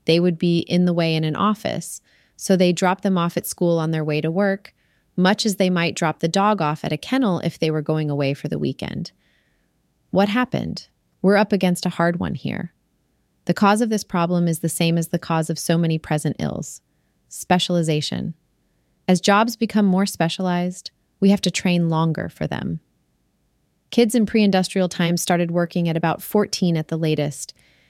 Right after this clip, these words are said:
Kids on farms where most people lived began far earlier. Now kids who go to college don't start working full-time till twenty-one or twenty-two. With some degrees, like M Ds and P H Ds,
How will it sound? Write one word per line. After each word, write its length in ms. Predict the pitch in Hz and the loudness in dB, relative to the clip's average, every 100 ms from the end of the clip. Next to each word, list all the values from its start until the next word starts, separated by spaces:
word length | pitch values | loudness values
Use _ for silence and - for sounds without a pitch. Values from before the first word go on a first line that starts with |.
| _ - | _ 2
Kids 220 | 233 226 | 2 4
on 120 | 214 | 2
farms 440 | 196 180 185 180 | 2 2 2 0
where 160 | 180 170 | 0 2
most 240 | 175 180 | 0 0
people 240 | 190 180 170 | -2 -2 0
lived 420 | 170 165 - - | 0 0 -4 -4
began 320 | 170 180 170 | 0 2 0
far 240 | - 165 - | 0 0 2
earlier. 480 | 165 160 151 151 - _ _ _ _ - | 0 0 0 -4 -6 _ _ _ _ 0
Now 180 | 202 220 | 2 4
kids 240 | 240 214 | 2 2
who 80 | 226 | 2
go 160 | 208 | 2
to 80 | 202 | 2
college 480 | - 180 185 180 - | 0 2 2 2 0
don't 220 | 190 196 | 0 0
start 240 | - 196 175 | 0 0 2
working 320 | 185 185 180 | 0 0 -2
full-time 640 | - 190 - 180 170 165 | 0 0 0 -2 0 -2
till 120 | 170 | -4
twenty-one 580 | - - 180 170 165 160 | -4 0 0 2 0 0
or 80 | 156 | -4
twenty-two. 680 | - 156 151 - 151 139 165 _ _ _ - | -4 -2 -2 -2 -2 -2 -4 _ _ _ -2
With 140 | 185 185 | 0 2
some 200 | 226 233 | 2 4
degrees, 480 | 226 170 156 151 147 | 2 0 0 -2 -4
like 160 | 147 | -2
M 140 | 160 151 | -2 0
Ds 240 | 151 147 | 0 -2
and 100 | 147 | -6
P 160 | - 143 | -2 -2
H 180 | - | -2
Ds, 460 | - 143 143 160 | -4 -4 -4 -8